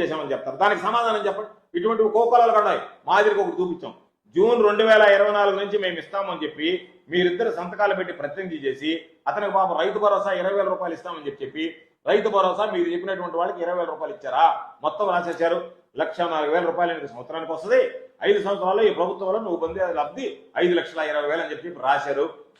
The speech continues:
రాసి మీరు ఇచ్చినటువంటి బాండ్లు ఇంటింటికి మీరు పేరుతో సహా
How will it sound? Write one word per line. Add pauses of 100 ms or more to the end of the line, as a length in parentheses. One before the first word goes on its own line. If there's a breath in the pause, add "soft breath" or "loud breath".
(160 soft breath)
రాసి
మీరు
ఇచ్చినటువంటి
బాండ్లు
ఇంటింటికి
మీరు (280)
పేరుతో
సహా